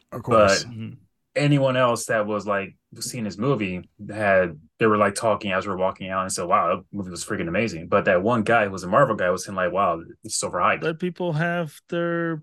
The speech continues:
Speaker 3: preferences. What's
Speaker 2: I'm,
Speaker 3: wrong with
Speaker 2: I'm
Speaker 3: that?
Speaker 2: not saying
Speaker 3: Why
Speaker 2: don't
Speaker 3: everyone
Speaker 2: have your
Speaker 3: should
Speaker 2: preference.
Speaker 3: stick to, like, what you like? Is that what you're
Speaker 2: No,
Speaker 3: trying to
Speaker 2: no,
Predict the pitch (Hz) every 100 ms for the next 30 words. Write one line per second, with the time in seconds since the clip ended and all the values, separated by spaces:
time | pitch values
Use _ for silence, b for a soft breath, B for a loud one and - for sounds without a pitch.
0 | - 196 202 135 110 117 117 135 214 -
1 | - 226 208 165 - 190 180 175 185 175
2 | 156 127 127 127 123 135 143 139 139 135
3 | 127 123 165 220 - 139 131 131 - 131
4 | 120 110 107 107 113 110 101 107 117 156
5 | 202 190 131 123 131 - 269 269